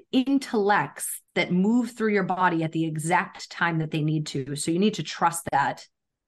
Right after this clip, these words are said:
So if someone or something is causing a trigger in your body,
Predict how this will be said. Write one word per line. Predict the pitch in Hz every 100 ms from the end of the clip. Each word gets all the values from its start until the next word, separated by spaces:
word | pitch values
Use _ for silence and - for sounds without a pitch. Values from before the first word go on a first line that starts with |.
| _ _ _ _ - -
So | - 247 233
if | 226
someone | - - 269 311 247 208
or | 208 185
something | 185 - 208 202 214 185 175 165
is | - 165 160
causing | - 214 240 214 185
a | 160
trigger | 156 - 240 233 190
in | - 180
your | 185
body, | 185 175 190 170 147 151